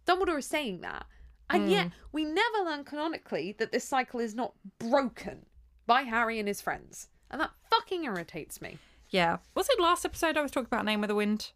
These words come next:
Speaker 2: I know I'm bringing it up
Speaker 1: Yes,
Speaker 2: again.
Speaker 1: it was last episode.
Speaker 2: Uh, something else that he said, uh, the author of Name of the Wind, which for anyone that wants to know is Patrick Rothfuss.
Speaker 1: Mm.
Speaker 2: But he has a brilliant quote, which I actually, when I read it, I had to, um,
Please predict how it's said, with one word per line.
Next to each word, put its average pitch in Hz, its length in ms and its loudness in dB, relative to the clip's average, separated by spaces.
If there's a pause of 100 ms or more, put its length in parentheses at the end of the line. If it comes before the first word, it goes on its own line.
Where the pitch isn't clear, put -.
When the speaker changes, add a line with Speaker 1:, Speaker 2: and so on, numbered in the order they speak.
Speaker 2:
I 190 80 2
know 190 120 4
I'm 175 100 0
bringing 180 280 0
it 180 60 -4
up 175 120 0
Speaker 1:
Yes, 208 80 8
Speaker 2:
again. 175 180 2
Speaker 1:
it 185 40 0
was 185 100 -8
last 170 240 -6
episode. - 260 -12
Speaker 2:
Uh, 220 240 10
something 269 380 2
else 208 260 2
that 170 120 2
he 175 140 0
said, 156 480 -2
uh, 175 200 4
the 175 160 -2
author 196 240 0
of 180 40 0
Name 175 180 0
of 170 40 -2
the 170 80 0
Wind, 170 520 -2
which 175 200 0
for - 80 -2
anyone 175 320 2
that 170 60 0
wants 180 200 -2
to 226 60 -2
know 254 260 2
is 220 220 2
Patrick - 560 -2
Rothfuss. 226 800 -2 (340)
Speaker 1:
Mm. 185 200 -4
Speaker 2:
But 233 120 6
he 262 100 4
has 294 180 8
a - 20 2
brilliant 226 500 2
quote, 165 280 0
which 208 240 2
I 220 180 8
actually, 226 160 0
when 247 160 4
I 240 80 4
read 196 300 4
it, 175 100 4
I 175 160 2
had 180 260 -2
to, 180 400 2
um, 180 440 2